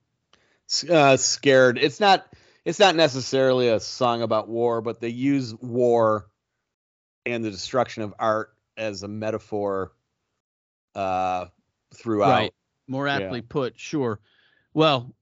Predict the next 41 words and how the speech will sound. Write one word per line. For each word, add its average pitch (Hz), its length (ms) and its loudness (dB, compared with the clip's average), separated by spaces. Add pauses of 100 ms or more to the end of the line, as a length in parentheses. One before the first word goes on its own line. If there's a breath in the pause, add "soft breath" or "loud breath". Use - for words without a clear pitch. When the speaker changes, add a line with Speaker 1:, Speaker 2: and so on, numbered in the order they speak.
Speaker 2:
what, 185 220 2
all 208 200 2
I 202 60 2
wanted 160 400 -4
to 151 120 -10
add 156 180 -2
about 127 280 -8
that 143 220 -2
one 113 420 -10
was 117 480 -8 (120)
I 196 120 2
never, 156 360 -4 (180)
you 226 100 -12
know, 208 60 -2
I 208 80 0
listened 156 320 -10
to 123 60 -12
The 117 100 -8
Hip. 131 260 -10
I 127 100 -6
know 127 200 -6
a - 20 -6
lot 110 220 -6
of 104 60 -12
their, 104 180 -12 (180)
their 101 240 -10 (240)
popular 107 400 -8
songs, 101 360 -14
but 120 100 -6
I 131 260 -4
was 120 200 -14
not 117 220 -6
familiar 117 320 -6
with 101 120 -10
that 101 160 -8
song. 101 280 -10
I 113 60 -6
listened 139 320 -4
to 120 100 -2
it 107 40 0
about 107 220 -4